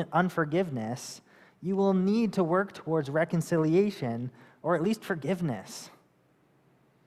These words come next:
Idols prevent us from experiencing God's kingdom and his reign in our lives.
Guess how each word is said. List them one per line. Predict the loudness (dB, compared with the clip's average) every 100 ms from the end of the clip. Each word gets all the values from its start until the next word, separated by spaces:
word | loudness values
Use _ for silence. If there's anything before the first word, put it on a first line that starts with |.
| _ 2
Idols | 4 6 6 6 2 -2 -18 -20 _
prevent | -2 0 4 4 4 2
us | 0 -2 -14
from | -8 -2 -2
experiencing | -2 -8 -2 2 4 4 0 -2 -2 -2
God's | 2 2 2
kingdom | 0 -2 0 -2 -4
and | -4
his | -4
reign | -4 -4 -4
in | -4
our | -6
lives. | -8 -8 -10 -12 -16